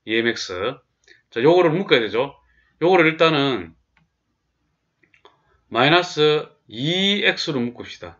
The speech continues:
마이너스 이 엑스로 묶으면은 사 M 제곱 플러스, 마이너스 일이 되죠.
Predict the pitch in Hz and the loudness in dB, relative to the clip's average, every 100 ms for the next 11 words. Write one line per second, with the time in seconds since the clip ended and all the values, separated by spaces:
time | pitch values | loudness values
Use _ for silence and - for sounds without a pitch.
0 | _ 107 143 160 127 139 123 123 120 110 | _ -4 -4 -2 -4 -4 -6 -6 -8 -8
1 | 110 92 - - 127 135 139 - 160 156 | -8 -10 -14 -6 0 0 0 -2 -2 -2
2 | 143 127 117 110 _ - 104 110 156 160 | -4 -6 -8 -12 _ -8 -6 0 0 0
3 | _ _ _ _ _ _ _ _ _ _ | _ _ _ _ _ _ _ _ _ _
4 | 127 135 131 - - _ 104 110 143 165 | 0 0 0 -12 -20 _ -6 0 0 0
5 | - 156 156 156 - _ _ _ _ _ | -2 2 2 2 -6 _ _ _ _ _
6 | _ _ _ _ _ _ _ _ _ _ | _ _ _ _ _ _ _ _ _ _
7 | _ _ _ 127 127 107 95 95 117 | _ _ _ -12 -8 -8 -8 -12 -14